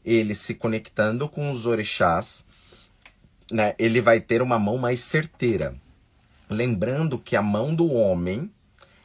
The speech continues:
ela vai ter defeitos. Quando é um robô que se faz uma cirurgia, por exemplo, o robô ele sempre vai ter uma precisão muito maior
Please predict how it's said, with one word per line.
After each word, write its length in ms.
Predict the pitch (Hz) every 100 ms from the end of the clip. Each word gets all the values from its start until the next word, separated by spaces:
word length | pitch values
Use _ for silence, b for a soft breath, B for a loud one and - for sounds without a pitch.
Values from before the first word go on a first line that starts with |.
| b
ela 220 | 95 104
vai 140 | 110
ter 260 | 104 110 110
defeitos. 1000 | 117 156 - 117 82 - - - - - _ _ _ _ b b b b
Quando 400 | 139 180 180 147
é 60 |
um 160 | 120 113
robô 580 | 90 131 139 107 135 - - _ _
que 120 | -
se 160 | 90 -
faz 320 | - 98 90
uma 140 | 87 85
cirurgia, 560 | - 85 80 92 101
por 180 | - 85
exemplo, 540 | 80 95 139 - 73 - B B B B
o 100 | 123
robô 480 | 117 131 101 123 143
ele 140 | 127
sempre 360 | 123 131 147 135
vai 160 | 123
ter 220 | 117 120 123
uma 180 | 127
precisão 640 | 120 - 127 - 110 117 143
muito 680 | 131 131 131 147 202 -
maior 540 | 175 117 101 98 127